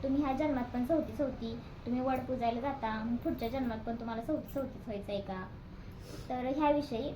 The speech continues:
तर त्याविषयी मी व्हिडिओ बनवला होता. मग त्या व्हिडिओवरून आमचा वॉच टाइम, अ, बऱ्यापैकी मापात आला, असं झालं. आणि नंतर मग माझ्या बर्थडेचा व्हिडिओ बनवला. अ, बर्थडेला कांचन आली होती, तो पण आपल्या चॅनलवर आहे, तुम्ही बघा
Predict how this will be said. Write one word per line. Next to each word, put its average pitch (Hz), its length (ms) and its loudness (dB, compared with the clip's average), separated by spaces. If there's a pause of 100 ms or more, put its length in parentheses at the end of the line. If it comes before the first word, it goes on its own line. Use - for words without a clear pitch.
तर 285 60 4
त्याविषयी 302 440 2
मी 320 120 2
व्हिडिओ 277 240 4
बनवला 214 340 0
होता. 269 260 0 (1160)
मग 262 140 0
त्या 262 320 2
व्हिडिओवरून 381 520 6
आमचा 349 320 4
वॉच 330 240 6
टाइम, 359 140 4 (500)
अ, 285 220 4 (280)
बऱ्यापैकी 330 640 4
मापात 330 380 2
आला, 190 260 0 (280)
असं 240 200 -4
झालं. 262 240 0 (540)
आणि 294 280 4
नंतर 330 320 2
मग 311 140 2
माझ्या 302 500 6 (300)
बर्थडेचा 294 500 4
व्हिडिओ 254 280 4
बनवला. 233 360 0 (840)
अ, 226 120 0
बर्थडेला 247 500 4
कांचन 277 360 2
आली 214 160 -2
होती, 254 280 -4
तो 262 80 2
पण 262 160 0
आपल्या 262 240 0
चॅनलवर 220 360 0
आहे, 226 340 -2
तुम्ही 240 140 -2
बघा 214 300 -2